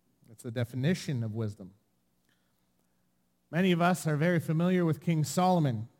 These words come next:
the wisest man ever to live.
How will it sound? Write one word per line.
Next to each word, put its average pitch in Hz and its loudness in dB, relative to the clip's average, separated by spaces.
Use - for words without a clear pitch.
the 127 -8
wisest 170 2
man 160 2
ever 151 2
to 139 0
live. 135 -2